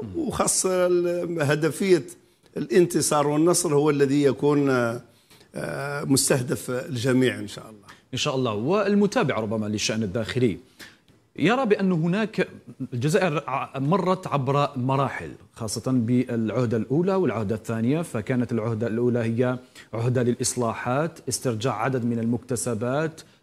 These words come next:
Speaker 2: الأموال المنهوبة على سبيل المثال، إعادة بناء البنية التحتية للجزائر، انطلاق في الاقتصاد وقاطرة الاقتصاد، لتأتي اليوم ال-، عامل المشاركة أو الديمقراطية المشاركة من أجل أن يكون هناك،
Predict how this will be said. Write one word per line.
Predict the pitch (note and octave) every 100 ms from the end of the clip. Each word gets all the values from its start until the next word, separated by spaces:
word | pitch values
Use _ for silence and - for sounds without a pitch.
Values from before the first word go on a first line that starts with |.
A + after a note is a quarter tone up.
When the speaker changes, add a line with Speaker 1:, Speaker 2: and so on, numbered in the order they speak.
| -
Speaker 2:
الأموال | C3 C3 B2+
المنهوبة | B2 B2 A#2+
على | A2+ A#2
سبيل | A2 A2+ A2+
المثال، | A2+ G#2+ B2+ C3
إعادة | C3 A2+ C#3 B2+
بناء | A2 A2+ C3 C3+
البنية | A#2+ A#2+ C3 B2+
التحتية | B2 A#2+ - B2 A#2+
للجزائر، | B2 B2 A#2 A2+ B2+ C#3 C#3+
انطلاق | D3+ C3 C#3+ C3+ B2+ -
في | - C#3 C3 - - -
الاقتصاد | C#3 C3+ C#3+ - C3+ A#2+ C3 B2+ A2+
وقاطرة | A#2+ B2+ A#2+ C3 B2+ B2+ B2
الاقتصاد، | B2+ B2 - B2 E3+ F3 D3+
لتأتي | D#3 F3+ - D#3
اليوم | C#3+ C3+ G3 G#3 - - _ C#3+
ال-، | D3+ D3+ D#3 C3+ C3+
عامل | A#2+ F#3 F3+ C#3
المشاركة | B2 A2+ C3 G#2+ F#2
أو | G#2
الديمقراطية | G#2+ C#3 C#3 C3+ C#3 E3 E3+
المشاركة | D#3 C#3 E3 D3+ D#3
من | C#3+ C3 D3+
أجل | B2+ B2
أن | B2 A#2
يكون | A2 E3 C3+
هناك، | C3+ C#3+ F3 -